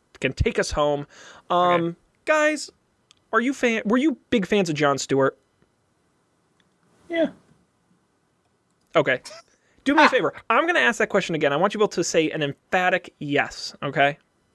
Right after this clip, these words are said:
Speaker 2: Okay.
Speaker 1: Guys, were you both fans of Jon Stewart?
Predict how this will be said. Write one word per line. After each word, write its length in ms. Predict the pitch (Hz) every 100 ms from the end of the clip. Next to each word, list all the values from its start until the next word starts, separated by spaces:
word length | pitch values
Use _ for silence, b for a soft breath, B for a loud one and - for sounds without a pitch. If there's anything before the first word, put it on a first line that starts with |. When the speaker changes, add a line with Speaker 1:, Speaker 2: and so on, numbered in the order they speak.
| _ -
Speaker 2:
Okay. 300 | 202 139 117 - _ _ _ _ _ _ - 180
Speaker 1:
Guys, 480 | 160 120 - - - _ _ _
were 180 | 196 247
you 260 | 262 339 370
both 280 | 285 262 254
fans 500 | - 196 190 185 -
of 400 | 143 135 135 - _ -
Jon 280 | 151 165 165
Stewart? 460 | - 156 151 156